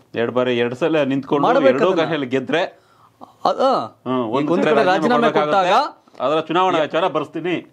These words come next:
Speaker 2: ಸರ್ಕಾರ, ಆಯೋಗ ನಿಗದಿಪಡಿಸಂತ ನಮ್ಮ ಎದುರಾಳಿಗಳು ಯಾರು ಕಳ್ಕೊಂಡಿರ್ತಾರೆ,
Speaker 1: ಹ್ಮ್.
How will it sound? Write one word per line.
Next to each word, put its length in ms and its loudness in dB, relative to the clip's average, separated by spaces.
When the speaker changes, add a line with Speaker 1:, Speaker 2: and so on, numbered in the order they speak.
Speaker 2:
ಸರ್ಕಾರ, 320 0
ಆಯೋಗ 280 2
ನಿಗದಿಪಡಿಸಂತ 680 -2
ನಮ್ಮ 220 0
ಎದುರಾಳಿಗಳು 440 0
ಯಾರು 140 0
ಕಳ್ಕೊಂಡಿರ್ತಾರೆ, 540 -2
Speaker 1:
ಹ್ಮ್. 340 -8